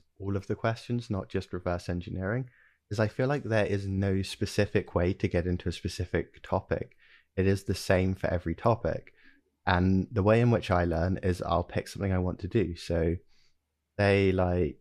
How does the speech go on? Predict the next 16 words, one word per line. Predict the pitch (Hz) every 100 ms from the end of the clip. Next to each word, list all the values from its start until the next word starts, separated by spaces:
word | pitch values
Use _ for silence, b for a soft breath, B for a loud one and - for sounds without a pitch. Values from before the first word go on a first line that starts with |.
| -
say | - 90
I | 98 92
want | 87 90 -
to | 95
learn, | 90 90 87 87
uh, | 85 82 80 80 82
red | 95 98 -
teaming, | 90 82 80 82
or | 80
I | 82
want | 85 82
to | -
learn | 85 82
reverse | 82 85 -
engineering. | 82 90 117 92 85 85 b b b b _
I | 90 87 87 82